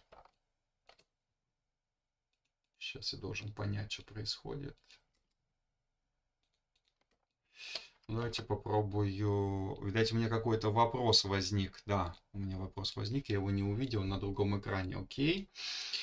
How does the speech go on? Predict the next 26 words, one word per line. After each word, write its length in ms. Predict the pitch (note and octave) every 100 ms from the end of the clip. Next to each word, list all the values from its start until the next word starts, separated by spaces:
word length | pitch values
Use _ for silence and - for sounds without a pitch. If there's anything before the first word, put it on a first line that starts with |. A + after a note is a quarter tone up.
| - -
Значит, 440 | B2 B2 C#3 C3+ B2+
м, 520 | B2+ B2 B2+ B2 A#2
выбираете 640 | B2 C3+ D#3 D#3+ C#3 C3+ B2
элемент 420 | C3 C3+ A#2 A#2+
лассо, 720 | B2 C#3 - - G3+ G#3+ G#3+ -
э, 380 | - A2 A2 G#2
и 280 | C#3 D3 C3+
выделяете 640 | A#2+ B2 C3 D3+ D3+ A#2+
все, 360 | - - C3+ C3+
что 280 | - G#2+
вам 300 | G#2 A2+ A#2+
нужно, 480 | G#2+ A2 G#2+ G2+ - - -
как 180 | G2 -
сказать, 480 | - F#2+ - F#2+
затереть. 680 | F#2+ G2+ - G#2 F#2+ - - -
То 80 |
есть 140 | - -
вот 120 | -
пятьсот 380 | - - - -
пэ 100 | C3
икс 520 | D3 F#3+ G3+ - - A#2
и 420 | B2 B2 A2 G2+ _ _ _ _ _ _ _ _ _ _ _ _ -
вот 320 | G#2 G2+ - _ -
эту 280 | - - - -
вот 140 | D#2+
штучку, 580 | - - - - - -